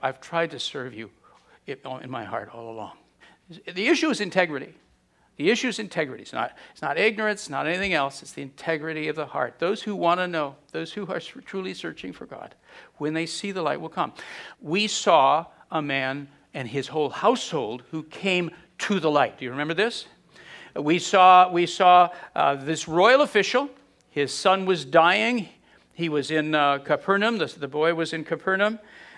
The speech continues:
The, the, the father had walked twenty miles, mostly uphill, uh,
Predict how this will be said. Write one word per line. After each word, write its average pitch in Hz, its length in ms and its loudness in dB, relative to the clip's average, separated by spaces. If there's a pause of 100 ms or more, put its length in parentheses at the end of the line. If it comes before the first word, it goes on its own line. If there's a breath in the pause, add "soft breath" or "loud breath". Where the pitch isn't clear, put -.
The, 139 100 -2 (160)
the, 151 120 -2
the 160 240 -2
father 220 360 6
had 190 180 2
walked 180 460 2
twenty 226 320 2
miles, 190 480 4
mostly 190 420 0
uphill, 196 600 0 (480 loud breath)
uh, 143 220 2